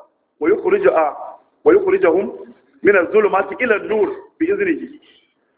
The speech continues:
Kaga sai yayi bayanin haske, sai bayanin duhu. Ashe duk gaba ɗaya suna da amfani. Wa min kulli shay-, wa min kulli shay'in khalaqna zawjayn la'allakum tadhakkarun.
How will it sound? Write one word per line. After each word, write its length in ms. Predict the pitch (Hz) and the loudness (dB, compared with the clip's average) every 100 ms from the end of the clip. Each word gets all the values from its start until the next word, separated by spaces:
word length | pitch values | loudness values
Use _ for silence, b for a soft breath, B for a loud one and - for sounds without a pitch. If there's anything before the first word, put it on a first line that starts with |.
| _ - | _ -4
Kaga 180 | 170 185 | -2 2
sai 60 | 202 | 2
yayi 160 | 208 | 2
bayanin 400 | 185 175 196 180 - | -2 -4 -4 -10 -6
haske, 360 | 202 - 214 208 | -6 -2 -2 4
sai 140 | 214 | 4
bayanin 340 | 160 165 170 - | 4 -2 -4 -10
duhu. 160 | - - - 285 277 _ _ _ _ _ _ _ _ _ - | -16 -18 -20 -20 -20 _ _ _ _ _ _ _ _ _ -6
Ashe 220 | - 196 | 2 2
duk 160 | 202 | 4
gaba 220 | 185 175 180 | 0 0 -2
ɗaya 160 | 185 190 | -6 -4
suna 140 | 185 | -4
da 120 | 156 | -4
amfani. 400 | 143 139 135 170 - - _ _ _ _ | -6 -4 -4 -6 -12 -20 _ _ _ _
Wa 100 | - | -6
min 140 | 151 196 196 | -2 0 2
kulli 220 | 202 180 | 2 2
shay-, 200 | - 202 - - - - | 2 2 2 -10 -6 -2
wa 80 | |
min 120 | 165 190 | 0 2
kulli 200 | 214 190 180 | 2 2 2
shay'in 320 | 208 214 214 - _ _ _ - | 0 0 -8 -14 _ _ _ -4
khalaqna 500 | 156 196 196 196 196 | -2 -2 -2 -2 -2
zawjayn 420 | 170 151 196 190 170 | -4 0 0 2 2
la'allakum 580 | 160 185 165 202 - - _ _ _ | 0 0 -2 -2 -6 -16 _ _ _
tadhakkarun. 840 | 147 147 147 151 175 147 - - | -4 -2 2 2 2 0 -4 -12